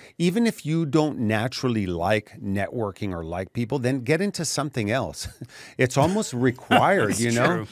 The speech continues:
Speaker 1: It's
Speaker 2: It,
Speaker 1: like being
Speaker 2: no,
Speaker 1: a
Speaker 2: it is.
Speaker 1: waiter or a waitress and you
Speaker 2: Yeah.
Speaker 1: don't really like people, like,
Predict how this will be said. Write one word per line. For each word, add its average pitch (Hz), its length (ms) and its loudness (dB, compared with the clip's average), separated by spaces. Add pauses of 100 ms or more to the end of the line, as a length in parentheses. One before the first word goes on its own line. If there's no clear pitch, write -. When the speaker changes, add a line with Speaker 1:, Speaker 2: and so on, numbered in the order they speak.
(280)
Speaker 1:
It's 139 160 0
Speaker 2:
It, - 40 4
Speaker 1:
like 151 160 -2
being 165 180 6
Speaker 2:
no, 156 100 6
Speaker 1:
a - 40 6
Speaker 2:
it 123 40 4
is. 120 60 4
Speaker 1:
waiter 156 360 6
or 110 40 4
a 104 60 2
waitress 113 560 0
and 113 80 2
you 110 60 2
Speaker 2:
Yeah. 113 60 2
Speaker 1:
don't 147 160 4
really 147 220 0
like 110 360 -2
people, 151 460 -2
like, 131 240 -4